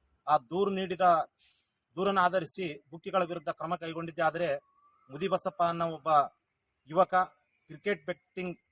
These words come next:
ಆಡಿ ಲಕ್ಷಾಂತರ ರೂಪಾಯಿಗಳ ಸಾಲ ಮಾಡಿ, ಸಾಲ ತೀರಿಸದೆ ಆತ್ಮಹತ್ಯೆ ಮಾಡಿಕೊಳ್ಳೋದನ್ನ, ಮಾಡಿಕೊಂಡಿರೋ-, ಮಾ-, ಮಾಡಿಕೊಳ್ಳೋದನ್ನ ತಪ್ಪಿಸಬಹುದಾಗಿತ್ತು ಪೊಲೀಸ್ ಇಲಾಖೆ. ಆದರೆ ನನಗೆ ಈಗನೂ ಪೊಲೀಸ್ ಇಲಾಖೆ ಮೇಲೆ ಸಂಶಯ ಏನಂದ್ರೆ, ಪರೋಕ್ಷವಾಗಿ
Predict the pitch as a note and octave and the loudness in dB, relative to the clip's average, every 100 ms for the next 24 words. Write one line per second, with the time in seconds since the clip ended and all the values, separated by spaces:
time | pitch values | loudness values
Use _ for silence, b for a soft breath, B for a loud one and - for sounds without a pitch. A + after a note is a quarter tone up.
0 | _ _ _ _ _ _ - D3+ E3 F3+ | _ _ _ _ _ _ -2 0 2 -2
1 | - _ _ _ _ _ C#3 C#3 F#3 F#3+ | -6 _ _ _ _ _ -12 -8 -2 -2
2 | F3+ E3+ F3 E3 - D#3+ F3 E3+ D#3+ D#3+ | -2 -6 -2 -2 0 2 2 2 -4 -8
3 | - D3+ F3 F3 F3 F3+ F3 E3 D3+ - | -6 0 0 -2 -6 -8 -8 -4 -6 -6
4 | C#3 D#3+ - F3 F3+ D#3+ D#3+ E3 D#3+ D3 | -4 -4 -4 -10 -8 -8 -8 -8 -10 -8
5 | D#3+ D#3 C3+ _ _ _ _ _ C#3+ F3 | -8 -6 -6 _ _ _ _ _ -4 -4
6 | F3 F3 E3+ F3 C#3+ D3+ D3 D3 F#3 F#3+ | -4 -6 -4 -6 -2 -4 -2 0 0 0
7 | F3+ F3 E3+ D#3 D#3 - F#3 F3+ E3 D#3+ | 0 0 -2 -4 -8 -12 -6 -2 -2 -4
8 | E3+ D#3+ D#3+ D#3+ D3+ C#3+ E3+ - _ _ | -14 -10 -8 -2 -2 -2 -6 -8 _ _
9 | _ _ D3 F3 F#3 F3 D3+ _ _ _ | _ _ 2 4 4 2 0 _ _ _
10 | _ - D3+ E3+ D#3+ F#3+ F#3+ G#3 G3 F#3 | _ -10 -6 -2 -2 0 0 0 0 -4
11 | _ _ - F3+ F#3 F#3+ F3 E3+ F3 D#3 | _ _ -6 -2 -2 2 0 0 -6 -4
12 | E3 F#3 G3+ F3 E3 F3+ D#3 - _ _ | -6 -4 -2 0 0 0 -2 -4 _ _
13 | _ _ D#3+ G3+ - G3+ F#3+ F3 | _ _ -2 -2 -2 -2 -2 0